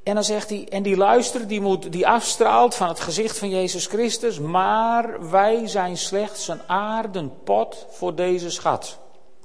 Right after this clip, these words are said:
Het moet duidelijk zijn dat onze overweldigende kracht niet van onszelf komt,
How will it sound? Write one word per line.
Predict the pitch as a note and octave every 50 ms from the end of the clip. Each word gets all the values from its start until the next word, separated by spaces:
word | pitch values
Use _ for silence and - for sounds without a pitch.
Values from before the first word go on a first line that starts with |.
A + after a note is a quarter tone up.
| - - - - - - - - - - - -
Het | - D#3+ D3+
moet | F3 D#3+ C#3+ C3 B2
duidelijk | E3+ F#3+ G#3+ A#3 A#3+ A#3 A#3 A#3 -
zijn | - G#3+ G#3 G#3+ A3+ A#3+ C4 D4 - - - - - - - - - - - -
dat | - D3+ D3
onze | - E3 F3+ F3 D3+ F3
overweldigende | - - E3 D#3+ D3+ D3+ D3 C#3+ F3+ G#3 A3+ A#3 A3 G#3+ F#3 G3 F3 D#3 D#3
kracht | - - G3 G#3 A3 G#3+ - - -
niet | G3+ A3+ A#3+ -
van | - A#3 A3 F#3
onszelf | E3+ D#3+ - - - F3+ F#3+ G3 F#3+ - -
komt, | - F3+ F3 F3 F3 - - -